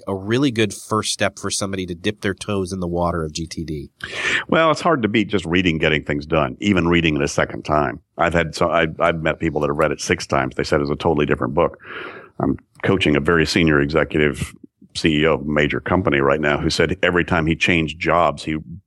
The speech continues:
Speaker 2: brought out my book and read it again <laughs> because as he,
Speaker 1: <laughs>
Speaker 2: with the new job, he had to,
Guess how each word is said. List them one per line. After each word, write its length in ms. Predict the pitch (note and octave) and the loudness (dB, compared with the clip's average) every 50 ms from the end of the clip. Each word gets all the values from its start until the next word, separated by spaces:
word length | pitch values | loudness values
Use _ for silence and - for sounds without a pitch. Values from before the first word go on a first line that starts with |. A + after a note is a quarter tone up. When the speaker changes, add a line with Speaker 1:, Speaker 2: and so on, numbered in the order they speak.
| - | -6
Speaker 2:
brought 240 | G2+ G2 E2+ D#2+ E2 | -2 2 2 4 2
out 100 | D#2+ D#2+ | 2 2
my 140 | D2 D2 D2 | 0 -2 0
book 200 | D2+ E2+ D#2+ - | 0 -2 -2 -2
and 140 | C#2+ D2 C#2+ | -4 -2 2
read 160 | D2+ E2 F2 | 2 2 2
it 80 | E2 | 2
again 320 | C#2+ C2+ C2+ C2+ B1 A#1 - - - - | 0 0 -2 -4 -4 -4 -8 -12 -14 -12
<laughs> 120 | - - - - F3+ - - - | -10 -2 0 0 0 2 0 0
because 320 | - - - A2 A2 G#2 | 0 0 0 0 2 2
as 140 | G2 F#2 E2+ | 2 2 2
he, 100 | F2 F#2 F2 - - | 0 -2 -2 -4 -8
Speaker 1:
<laughs> 140 | - - - | -10 -4 -2
Speaker 2:
with 100 | A2 A2 | -2 0
the 80 | F#2 G2 | 0 2
new 160 | G2+ G2 F#2+ | 2 2 2
job, 340 | E2+ F#2+ G2 G#2 G2+ F#2 E2 | 2 2 2 2 2 2 2
he 80 | F2 | 2
had 120 | D#2+ E2 E2+ | 2 2 2
to, 180 | E2 D#2+ E2 | 2 0 -2